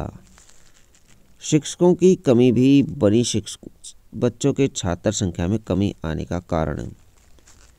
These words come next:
हरियाणा में बीस से कम छात्र संख्या वाले स्कूलों को मर्ज करने की तैयारी शुरू हो गई है। सरकार इन स्कूलों के बच्चों को पास के सरकारी स्कूलों में शिफ्ट करेगी।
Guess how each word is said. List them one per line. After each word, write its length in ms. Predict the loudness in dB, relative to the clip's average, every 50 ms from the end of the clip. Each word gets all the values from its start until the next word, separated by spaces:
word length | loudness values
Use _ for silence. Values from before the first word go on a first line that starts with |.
| _ _ -20 -20 _ -20 -20 _ _ _ _ -20 -20 _ _ _ _ _ _ _ -6 -2
हरियाणा 460 | 2 4 6 6 6 6 6 6 6
में 300 | 6 6 6 4 4 2
बीस 280 | 2 4 4 4 4 2
से 140 | 0 -2 -2
कम 240 | 0 2 2 2 2
छात्र 600 | 0 -2 -6 -4 -2 -2 -2 -4 -4 -2 -2 -2 0
संख्या 360 | 0 0 -2 0 0 0 0
वाले 200 | 2 2 2 2
स्कूलों 500 | 0 -4 -6 -2 -2 0 2 2 0 0
को 200 | -2 -2 0 0 0
मर्ज 360 | 0 0 0 0 0 -2 -2
करने 280 | -4 -2 -2 0 0 -2
की 120 | -2 -4 -6
तैयारी 420 | -4 -2 -2 -2 0 0 -2 -2 -4
शुरू 260 | -6 -6 -4 -4 -2 -2
हो 140 | -2 -2
गई 180 | 0 0 0 0
है। 260 | 0 0 0 0 0 -2
सरकार 400 | -4 -6 -6 -4 -2 -2 0 0
इन 140 | -2 -2 -4
स्कूलों 320 | -6 -8 -8 -6 -6 -4
के 120 | -4 -4 -4
बच्चों 360 | -4 -6 -8 -6 -6 -4 -4
को 100 | -2 -4 -4
पास 360 | -4 -4 -4 -4 -4 -4 -6
के 160 | -4 -6 -6
सरकारी 420 | -4 -4 -6 -6 -4 -2 -2 -2
स्कूलों 320 | -4 -6 -6 -6 -6 -4 -4
में 100 | -4 -6
शिफ्ट 240 | -6 -6 -10 -12 -8
करेगी। 500 | -4 -2 -2 -2 -2 -2 -4 -6 -8 -8